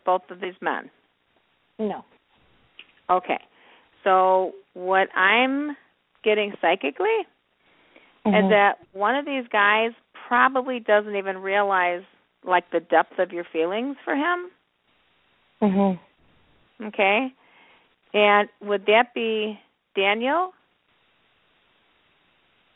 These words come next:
Speaker 2: Maybe so,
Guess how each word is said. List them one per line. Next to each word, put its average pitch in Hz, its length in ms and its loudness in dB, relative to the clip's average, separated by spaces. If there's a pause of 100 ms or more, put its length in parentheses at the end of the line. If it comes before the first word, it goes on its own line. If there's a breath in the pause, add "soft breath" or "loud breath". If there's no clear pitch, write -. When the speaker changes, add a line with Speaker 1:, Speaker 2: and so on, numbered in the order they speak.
(1040)
Speaker 2:
Maybe 254 1120 4 (500)
so, 185 380 -2